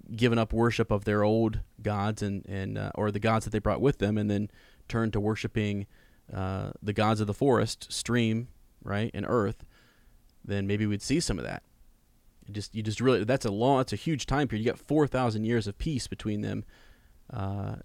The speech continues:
and then I was even thinking it's coming up here in just a moment, the idea that you're gonna, you're gonna have an Andal invasion.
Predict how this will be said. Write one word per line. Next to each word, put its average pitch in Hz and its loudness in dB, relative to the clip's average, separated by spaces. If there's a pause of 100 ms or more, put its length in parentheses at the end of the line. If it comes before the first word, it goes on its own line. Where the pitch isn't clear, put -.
and 101 -4
then 98 -4 (120)
I - 0
was 120 6
even 151 4
thinking 107 0
it's - -8
coming 120 4
up 123 2
here 117 2
in 104 0
just 107 -2
a 104 -2
moment, 117 0 (520)
the 110 4
idea 107 4
that 101 0
you're 104 0
gonna, 101 0
you're 104 -2
gonna 104 2
have 101 0
an 98 0
Andal 104 2
invasion. 104 0